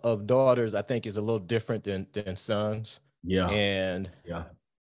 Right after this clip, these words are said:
Speaker 1: you know, e-, and, and times have changed also. You know, me growing up in,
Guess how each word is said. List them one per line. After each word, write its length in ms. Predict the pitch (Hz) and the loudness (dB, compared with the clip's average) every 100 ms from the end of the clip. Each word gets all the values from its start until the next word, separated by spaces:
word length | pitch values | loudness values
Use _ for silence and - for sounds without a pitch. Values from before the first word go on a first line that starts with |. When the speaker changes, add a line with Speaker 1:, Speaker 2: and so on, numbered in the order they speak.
| _ - | _ -2
Speaker 1:
you 100 | 160 | 4
know, 160 | 143 143 | 4 4
e-, 180 | 170 - | 2 0
and, 180 | 143 - | 0 2
and 180 | 139 135 | 0 -2
times 460 | 190 196 202 147 | -4 0 0 0
have 160 | 104 - | -4 -4
changed 420 | - 107 104 - | -2 -2 -2 0
also. 500 | 117 101 - 76 78 | 0 0 -2 -4 -6
You 220 | 87 104 | -4 -2
know, 340 | 95 92 92 - | 0 -2 -4 -8
me 220 | 113 135 | -4 -2
growing 380 | 127 120 123 120 | 0 2 4 4
up 240 | 117 110 | 2 2
in, 200 | 117 110 | -2 -4